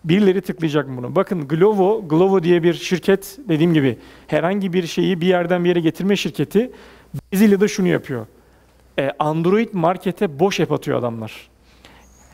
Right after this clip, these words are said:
Yani pizza getir diye app yapmışlar. İçi bomboş. Bir tane P N G var. Açıyorsunuz. "Teşekkürler, biz bunu yapacağız." Ya da işte ilaç getir, alkol getir. Her bir getiri ayrı bir app yapıp atmışlar markete ve şey demişler, "Bir ay içerisinde yirmi bin download alan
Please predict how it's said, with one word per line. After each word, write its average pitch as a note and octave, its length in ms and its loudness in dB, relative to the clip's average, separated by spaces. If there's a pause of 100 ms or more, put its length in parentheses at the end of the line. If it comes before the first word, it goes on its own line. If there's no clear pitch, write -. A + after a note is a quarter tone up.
(180)
Yani C3 200 -4 (100)
pizza B3 280 4
getir G3 320 0
diye G#3+ 160 6
app - 120 -2
yapmışlar. E3 520 -2 (680)
İçi A#3+ 240 2
bomboş. A3 460 2 (220)
Bir A#3 80 0
tane G#3 200 2
P F#3+ 220 0
N F3+ 60 2
G D#3+ 180 2
var. C#3+ 100 2
Açıyorsunuz. G3+ 680 -2 (180)
"Teşekkürler, G#3 500 2
biz F3+ 120 -4
bunu G3 120 2
yapacağız." D3 540 0 (440)
Ya G3 120 2
da A3+ 40 6
işte G#3 280 2
ilaç G#3+ 360 2
getir, D3+ 380 -4 (120)
alkol G3 360 2
getir. D#3 320 -2 (100)
Her B3+ 280 0
bir A#3 100 2
getiri G3+ 580 2 (360)
ayrı A#3 320 4
bir A#3 220 4
app B3+ 120 -2
yapıp A#3 260 -2
atmışlar A#3+ 540 0
markete D#3+ 460 -2
ve C#4 60 2
şey C4 220 -2
demişler, C#3 420 -4
"Bir C#4 120 2
ay A#3+ 100 6
içerisinde F3 440 2
yirmi A3 320 2
bin F3+ 180 4
download F#3 400 0
alan G#3 380 0